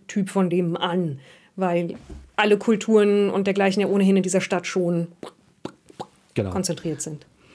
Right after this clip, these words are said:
Speaker 2: Wir haben auch mit, ähm, dem, mit der Variante von D and D gespielt, wo du quasi nicht, äh, Boni bekommst, je nachdem, welches
Speaker 1: Mhm.
Speaker 2: Volk du auswählst, sondern dir deinen eigenen Boni auswählen darfst,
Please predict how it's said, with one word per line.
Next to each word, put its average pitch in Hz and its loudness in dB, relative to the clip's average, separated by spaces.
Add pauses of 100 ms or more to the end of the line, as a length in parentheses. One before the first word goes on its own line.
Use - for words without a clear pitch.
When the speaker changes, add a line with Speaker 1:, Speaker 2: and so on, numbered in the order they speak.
(180)
Speaker 2:
Wir 120 0
haben 127 0
auch 123 0
mit, 120 -2
ähm, 104 0 (440)
dem, 104 0
mit 107 -4
der 110 -2
Variante 110 0
von 117 -4
D 120 -4
and 113 -4
D 113 -2
gespielt, 113 -4
wo 107 -4
du 107 -6
quasi 101 -4
nicht, 107 -4
äh, 95 -4
Boni 143 0
bekommst, 131 -4
je 117 -2
nachdem, 110 -2
welches 190 0
Speaker 1:
Mhm. 226 -6
Speaker 2:
Volk 147 -4
du 123 -8
auswählst, 120 -4
sondern 107 -4
dir 98 -2
deinen 101 -8
eigenen 156 -2
Boni 139 -4
auswählen 127 -6
darfst, 113 -6